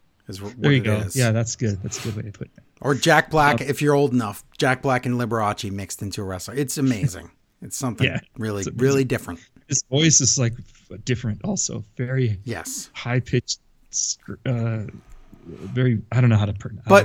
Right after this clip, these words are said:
Speaker 1: but
Speaker 2: describe
Speaker 1: a
Speaker 2: his
Speaker 1: lot
Speaker 2: voice.
Speaker 1: like he's, he's doing a Jack Black impression, even though he's not, but that's kind of part of it.
Speaker 2: Yeah. Jericho brings Jake Hager to the ring with him, and Jake is still wearing the Daniel Garcia rejected bucket hat,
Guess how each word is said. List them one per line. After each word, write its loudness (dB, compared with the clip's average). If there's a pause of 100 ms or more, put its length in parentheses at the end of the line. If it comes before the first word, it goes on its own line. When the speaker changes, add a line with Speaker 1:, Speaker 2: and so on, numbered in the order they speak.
Speaker 1:
but -8
Speaker 2:
describe 8
Speaker 1:
a 8
Speaker 2:
his 6
Speaker 1:
lot 8
Speaker 2:
voice. -4
Speaker 1:
like 2
he's, -6 (360)
he's -6
doing -2
a -6
Jack -6
Black -8
impression, -6
even 2
though 4
he's 0
not, -4
but -6
that's -4
kind -8
of -18
part -12
of -20 (100)
it. -16 (1300)
Speaker 2:
Yeah. -4 (840)
Jericho 4
brings 4
Jake 0
Hager 2
to 0
the 2
ring 4
with 2
him, 4
and 6
Jake 2
is 4
still 0
wearing 2
the 4
Daniel 4
Garcia 0
rejected -2
bucket -6
hat, -6